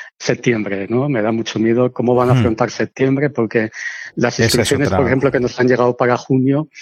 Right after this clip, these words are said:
Speaker 1: eh, no, lo que, lo que te vienen a decir es que tú también eres responsable sanitario. Y, y yo, yo qué responsable sanitario soy, porque te cargan a ti toda la responsabilidad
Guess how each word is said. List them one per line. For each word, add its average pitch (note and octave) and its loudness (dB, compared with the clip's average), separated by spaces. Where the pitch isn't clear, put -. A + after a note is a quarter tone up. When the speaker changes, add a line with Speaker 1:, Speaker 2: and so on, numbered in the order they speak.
Speaker 1:
eh, A2+ 0
no, A2 2
lo A#2+ 0
que, A2 0
lo B2 0
que A2+ 0
te - -2
vienen C3+ 2
a C3 2
decir E3+ 0
es C3+ -2
que B2+ 2
tú D#3 -2
también D3 0
eres C3 2
responsable A#2 0
sanitario. A2 -2
Y, G#2+ -8
y A2 -4
yo, C3+ 0
yo C#3+ 2
qué D3+ 0
responsable B2 0
sanitario A2 -2
soy, D#3+ 0
porque A#2 0
te - -6
cargan D3 0
a C#3+ 2
ti D#3 -2
toda F#3+ 0
la C#3+ 2
responsabilidad A#2+ 0